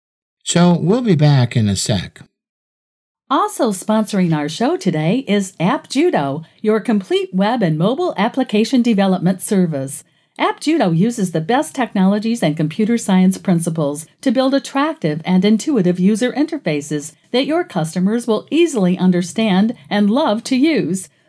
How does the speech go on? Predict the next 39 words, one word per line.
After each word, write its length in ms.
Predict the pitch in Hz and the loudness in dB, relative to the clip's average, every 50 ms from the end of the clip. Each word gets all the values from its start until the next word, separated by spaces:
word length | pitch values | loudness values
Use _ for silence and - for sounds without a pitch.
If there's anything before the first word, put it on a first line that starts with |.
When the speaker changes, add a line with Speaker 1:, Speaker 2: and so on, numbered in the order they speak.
| _ - | _ -2
Speaker 2:
Whether 220 | 294 320 370 427 | 0 0 2 2
you 120 | 403 359 277 | 2 2 2
want 220 | 226 226 247 277 - | 2 0 0 0 0
to 60 | 254 | 0
design 500 | 190 185 180 165 180 180 208 247 294 269 | 2 2 2 2 0 0 0 2 2 2
and 120 | 170 160 | 2 2
build 200 | 160 175 185 185 | 2 2 2 2
a 60 | 156 | 0
new 260 | 143 156 247 370 359 254 | 0 0 2 2 2 2
app 280 | 185 202 262 285 - _ _ _ _ | 0 0 -2 -4 -8 _ _ _ _
or 220 | - 208 214 214 196 | -4 -2 -2 0 0
refactor 840 | 185 269 359 403 - - 160 151 156 160 160 269 277 320 330 - _ - | 0 -2 -2 -2 -2 -4 -2 -2 -2 -2 -2 -2 -2 -2 -4 -8 _ 0
and 220 | 196 185 175 170 | 2 2 2 2
redesign 640 | 170 233 330 381 247 185 165 170 156 160 196 240 262 | 0 0 0 2 0 0 0 0 0 0 2 2 2
an 80 | 285 | 2
existing 640 | 320 311 277 - 427 440 440 - - 214 175 165 - | 2 0 0 -2 -2 -2 -2 -2 0 0 0 0 0
app, 300 | 156 147 139 143 139 - _ _ _ _ _ _ | -2 -4 -4 -4 -10 -14 _ _ _ _ _ _
App 280 | - 349 415 403 - | -4 -2 -2 -4 -4
Judo 320 | - 247 254 240 214 180 165 | -4 -2 0 0 0 0 -2
can 160 | 170 214 202 | -2 0 0
help 240 | 190 214 226 - - | 0 0 0 -2 0
make 240 | 226 202 185 185 208 | 0 0 0 2 0
your 180 | 190 - - | 0 -2 -2
project 640 | - - - 196 190 196 180 - 156 139 135 139 - - - | -4 -6 -4 -2 0 0 0 -2 -4 -4 -6 -8 -10 -6 0
a 120 | 165 160 | 0 2
success. 760 | 160 - 170 165 - - - 156 147 135 - 156 - - _ _ _ _ _ - | 2 0 -2 -6 -6 -6 -4 -4 -4 -4 -6 -10 -12 -14 _ _ _ _ _ -6
Visit 480 | - 170 226 339 370 - 175 147 - - | -4 -2 -2 -2 -2 -2 -4 -4 -4 -4
App 240 | 160 175 190 185 - | -2 -2 -2 -2 -4
Judo 360 | - 202 233 240 196 156 143 | -4 -2 0 0 0 0 -2
today 560 | 143 - 175 165 175 190 208 180 135 135 - - | -4 -4 -4 -2 0 0 -2 -2 -4 -8 -8 -8
at 240 | 160 151 - - | -6 -6 -6 -4
W 380 | - 165 185 233 302 330 349 302 | -4 -4 -2 -2 -2 -2 -2 -2
W 400 | 277 277 285 285 277 277 285 269 | -2 -4 -2 -2 -2 -2 0 -2
W 520 | 233 247 254 277 269 202 160 151 147 156 160 _ _ _ - | -2 -4 -4 -4 -4 -4 -4 -4 -6 -8 -10 _ _ _ -4
dot 300 | 180 180 175 170 170 - - | -2 -2 -2 -2 -6 -8 -8
app 280 | 180 233 196 - _ | -6 -6 -6 -6 _
judo 560 | - - 226 233 214 175 151 139 131 131 135 - _ | -6 -4 -2 0 0 0 -2 -2 -4 -8 -10 -14 _
dot 320 | - 160 160 170 180 180 - | -4 -2 -2 -2 -4 -6 -6
com. 560 | - 175 160 156 147 135 135 139 139 147 - | -4 -2 -2 -2 -2 -4 -6 -8 -10 -12 -16